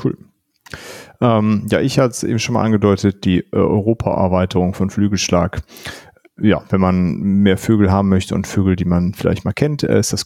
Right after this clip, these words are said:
cool. Ansonsten ist da, äh, ja, nichts, äh, Signifikantes dazugekommen. Also nicht wie bei der Asien und der, äh, was ist die letzte gewesen, Patrick?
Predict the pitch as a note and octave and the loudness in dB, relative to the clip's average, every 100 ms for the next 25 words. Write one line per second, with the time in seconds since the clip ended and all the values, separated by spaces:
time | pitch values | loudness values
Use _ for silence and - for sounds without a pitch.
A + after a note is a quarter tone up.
0 | - C3 G#2 G2+ F#2 F#2+ - F2+ F2 - | 0 2 2 2 0 0 -4 -2 -2 -2
1 | - F2+ E2+ E2+ F2 - F#2+ F2 F#2+ _ | -2 0 2 2 2 2 2 4 0 _
2 | - E2+ - G#2 G2+ - - - F2+ F2 | -6 -6 -2 -2 -2 -4 -2 0 2 2
3 | F#2 F#2 F2+ F#2 - F2+ F#2 F#2 - - | 2 0 0 0 0 -2 0 -2 -2 -2
4 | - - A2 G2+ - F#2+ F2+ F2+ F#2+ F#2 | -2 -4 -2 -2 0 0 2 0 0 -2
5 | - F#2+ F2 F2+ - - - - - F2 | -2 0 2 2 -2 -14 -20 -14 -2 0
6 | D#2+ F#2 F#2 F2+ F2 D#2+ F2+ F#2 F2 E2+ | 2 0 2 2 2 2 -2 -2 2 2
7 | F2 F2 - F#2 F2 F2+ - - - - | 4 2 2 2 4 2 0 -6 -6 -6
8 | - F#2 G2+ - A#2 A#2 A#2 - A2+ A#2 | -2 0 0 -2 0 0 -2 -2 0 0
9 | A#2+ B2 C3 C3 - - | 0 0 2 0 0 -8